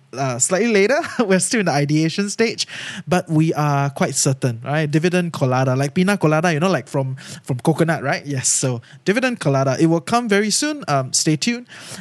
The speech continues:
But for next week's episode on T F C, on the Financial Coconut, we will be focusing on three fake news that is being shared with you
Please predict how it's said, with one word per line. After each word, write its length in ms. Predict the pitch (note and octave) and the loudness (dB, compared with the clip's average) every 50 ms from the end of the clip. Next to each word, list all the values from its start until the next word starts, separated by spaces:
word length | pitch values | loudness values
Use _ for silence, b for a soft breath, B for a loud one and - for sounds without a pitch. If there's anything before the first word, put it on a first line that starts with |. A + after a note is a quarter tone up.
| D#3 - | -6 -2
But 80 | D3+ D3 | -2 0
for 160 | - D#3+ D3+ | 2 2 2
next 400 | D#3+ F#3+ C4 B3 - - - - | 2 2 0 0 0 -2 0 0
week's 280 | A3 A#3 G#3 - - - - | 0 -2 -2 -4 -6 -4 -4
episode 460 | D#3 E3 - E3+ - - F3+ D#3+ - | -4 -4 -2 -2 0 0 0 0 0
on 160 | C3 C#3 C3+ | 0 -2 -2
T 200 | C3+ D#3+ E3 D#3+ | 0 2 2 2
F 120 | D#3+ E3 - | 2 2 0
C, 260 | - - A3 A3+ G#3 | -2 -2 0 0 0
on 60 | D#3+ | -2
the 80 | C#3 C3+ | -2 -2
Financial 400 | D#3 D3 D#3 D#3 - - E3+ C#3+ | -2 0 0 0 0 0 -2 0
Coconut, 420 | - F3+ E3+ E3 - G3 G3 - B B B B B B | 0 0 0 2 0 0 -2 -2 B B B B B B
we 220 | - C3+ D3+ D3+ D3+ | 0 0 2 2 2
will 180 | D3 C#3+ C#3 | 2 0 0
be 140 | C3 C#3 C3 | 0 0 -2
focusing 640 | B2+ - G3+ G#3 G#3 G#3 G3+ - - G3 F#3+ F#3+ - - | 0 2 0 2 2 2 0 0 0 0 -2 -2 -2 0
on 300 | D3+ D3 C#3 C3+ C3 C3 B B B B B | 0 0 2 0 -2 -4 B B B B B
three 320 | - - B3+ C4 C4 B3 | -2 2 2 4 4 2
fake 320 | - - - A3+ A3+ - | 2 2 2 2 2 0
news 460 | F#3 F#3 G3 G3 G3+ G3 - - - B F#3 E3+ B | 0 2 2 2 2 2 0 -2 -2 B -10 -8 B
that 140 | - C#3 C3+ | -2 -2 0
is 100 | C3 - | -2 -2
being 460 | C#3+ C#3 D#3 E3 E3 E3 E3 E3+ E3 b b b b - | 0 2 2 2 2 0 0 -2 -4 b b b b -4
shared 380 | - - - F#3 E3 D#3 A#2+ | -2 2 2 2 2 2 0
with 160 | D3+ C#3+ C3+ | -2 -2 2
you 280 | D3 D3 D3+ D3+ D#3 | 2 2 2 2 0